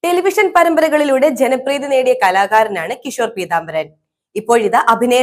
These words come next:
രംഗത്ത് രണ്ട് പതിറ്റാണ്ട് പിന്നിട്ടിരിക്കുന്നു. നായകനായും വില്ലനായുമെല്ലാം കിഷോർ അഭിനയിച്ചിട്ടുണ്ട്. അഭിനയിച്ച കഥാപാത്രങ്ങളൊക്കെ പ്രേക്ഷകരുടെ മനസ്സിൽ ഇടം നേടിയവയുമാണ്. ഇപ്പോഴിതാ ആരോഗ്യ പ്രശ്നങ്ങൾ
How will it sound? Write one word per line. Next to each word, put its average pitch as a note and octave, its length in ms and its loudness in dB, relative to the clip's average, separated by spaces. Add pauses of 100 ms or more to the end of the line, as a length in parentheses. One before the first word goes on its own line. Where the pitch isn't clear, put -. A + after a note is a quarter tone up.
രംഗത്ത് A#3 300 -4 (160)
രണ്ട് C#4 320 0
പതിറ്റാണ്ട് G#3 520 -2
പിന്നിട്ടിരിക്കുന്നു. E3+ 680 -10 (580)
നായകനായും E4 760 2
വില്ലനായുമെല്ലാം C#4+ 760 2
കിഷോർ A3+ 260 -2 (120)
അഭിനയിച്ചിട്ടുണ്ട്. E3+ 640 -6 (420)
അഭിനയിച്ച G3 380 -4 (100)
കഥാപാത്രങ്ങളൊക്കെ A3 800 2 (160)
പ്രേക്ഷകരുടെ B3 560 -2
മനസ്സിൽ G#3 260 -4 (140)
ഇടം G3 240 -2
നേടിയവയുമാണ്. E3+ 680 -4 (680)
ഇപ്പോഴിതാ E4+ 480 2 (180)
ആരോഗ്യ C#4+ 400 0
പ്രശ്നങ്ങൾ D4+ 380 -2